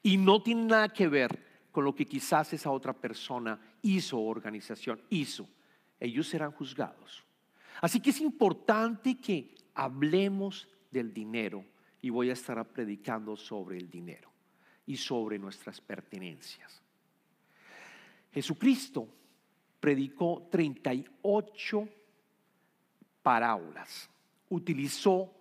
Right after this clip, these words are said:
treinta y ocho parábolas. Y de esas, quince de esas palabras,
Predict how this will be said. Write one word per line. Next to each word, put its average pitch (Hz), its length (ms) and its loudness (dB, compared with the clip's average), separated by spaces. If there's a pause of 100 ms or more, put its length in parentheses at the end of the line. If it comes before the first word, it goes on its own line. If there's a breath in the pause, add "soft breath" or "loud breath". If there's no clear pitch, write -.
(180)
treinta 143 360 0
y 147 200 -4
ocho 202 400 0
parábolas. - 840 -12 (300 loud breath)
Y 202 160 6
de 208 300 10
esas, - 560 -2 (580 soft breath)
quince 302 640 6
de 156 180 6
esas 190 280 -2
palabras, 160 760 0